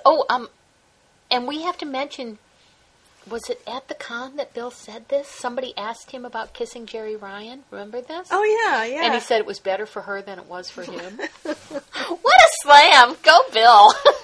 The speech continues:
Speaker 2: Yep, that was pretty good.
Speaker 1: Yep.
Speaker 2: Um, so let's see.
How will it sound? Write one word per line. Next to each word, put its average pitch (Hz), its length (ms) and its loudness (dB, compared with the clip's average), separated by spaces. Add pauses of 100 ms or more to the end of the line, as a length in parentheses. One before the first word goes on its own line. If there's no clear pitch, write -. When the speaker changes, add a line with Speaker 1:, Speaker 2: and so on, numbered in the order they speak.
(140)
Speaker 2:
Yep, 285 300 2
that 254 180 2
was 349 120 -6
pretty 269 240 -8
good. 180 420 -4
Speaker 1:
Yep. - 220 -8 (260)
Speaker 2:
Um, 240 320 -8
so 320 100 -8
let's 339 220 -8
see. 208 240 -6